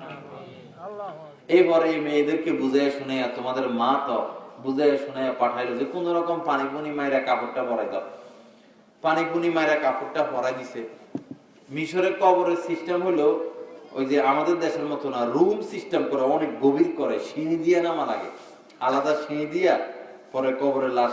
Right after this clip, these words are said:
নিয়ে নামা লাগে। এখন এই মহিলার লাশ এত ভারী হইছে, চার পাঁচজন পুরুষে এরকম নাড়াইতে পারে না। দেখেন, বাস্তব আযাব। কিতাবে লেখছে, এগারো জন পুরুষ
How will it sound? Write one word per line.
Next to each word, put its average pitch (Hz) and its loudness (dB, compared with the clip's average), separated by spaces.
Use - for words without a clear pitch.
নিয়ে 117 -8
নামা 104 -6
লাগে। - -10
এখন 151 -2
এই 208 6
মহিলার 175 4
লাশ 147 4
এত 165 2
ভারী 156 4
হইছে, 139 0
চার 185 8
পাঁচজন 180 2
পুরুষে 165 4
এরকম 156 2
নাড়াইতে 139 2
পারে 147 2
না। - -4
দেখেন, - -4
বাস্তব 160 4
আযাব। 117 -2
কিতাবে 170 6
লেখছে, 160 0
এগারো 175 6
জন 190 2
পুরুষ 151 0